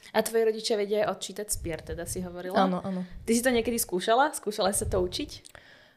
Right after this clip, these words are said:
Speaker 2: No, <laughs> je to dosť ťažké vzhľadom k tomu, že niektorí ľudia rozprávajú strašne rýchlo alebo
Speaker 1: Mhm.
Speaker 2: úplne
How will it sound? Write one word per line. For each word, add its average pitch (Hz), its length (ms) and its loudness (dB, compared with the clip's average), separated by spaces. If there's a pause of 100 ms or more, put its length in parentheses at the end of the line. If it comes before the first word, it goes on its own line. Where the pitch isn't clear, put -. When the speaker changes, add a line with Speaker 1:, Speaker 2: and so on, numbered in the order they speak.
(100)
Speaker 2:
No, 240 160 8
<laughs> 247 320 2
je 233 160 0
to - 160 -4 (480)
dosť 247 320 10
ťažké - 380 6 (120)
vzhľadom 220 540 4
k - 80 -18
tomu, 214 240 0
že 208 240 2
niektorí 214 400 4
ľudia 214 480 6
rozprávajú 208 560 6
strašne 202 560 6
rýchlo 190 320 2
alebo 202 320 8
Speaker 1:
Mhm. - 80 4
Speaker 2:
úplne 214 220 4